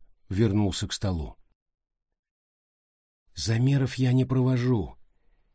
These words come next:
С этим разобрались в гараже, так?» «Да»,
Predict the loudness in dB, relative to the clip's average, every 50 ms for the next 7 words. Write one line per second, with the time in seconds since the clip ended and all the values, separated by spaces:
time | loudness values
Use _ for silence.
0 | _ _ -14 -6 -2 0 0 0 2 0 0 0 0 -2 0 2 2 2 4 4
1 | 4 4 4 4 2 0 0 0 2 4 4 4 4 2 2 2 2 0 0 -2
2 | -2 -2 -6 -12 -20 -20 -20 -20 -20 _ -20 -20 _ _ _ _ _ _ _ _
3 | _ _ _ _ _ _ _ _ -6 -2 2 2 2 2 2 0 -2 -6